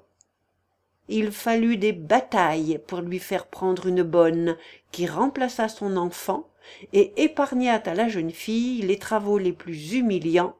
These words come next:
de la domesticité. On était sans nouvelles de madame de Varandeuil, qui s'était refusée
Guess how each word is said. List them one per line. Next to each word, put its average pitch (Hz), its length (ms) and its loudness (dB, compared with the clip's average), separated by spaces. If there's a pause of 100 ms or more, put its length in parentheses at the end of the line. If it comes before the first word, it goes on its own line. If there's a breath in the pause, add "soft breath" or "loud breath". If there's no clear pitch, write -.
de 208 100 0
la 208 180 2
domesticité. - 1000 -6 (2500 soft breath)
On 294 120 6
était 330 260 6
sans 262 200 0
nouvelles 170 420 2
de 160 60 -2
madame 175 380 0
de 170 80 -2
Varandeuil, 180 840 0 (360 loud breath)
qui 262 120 -2
s'était 320 280 4
refusée 269 840 0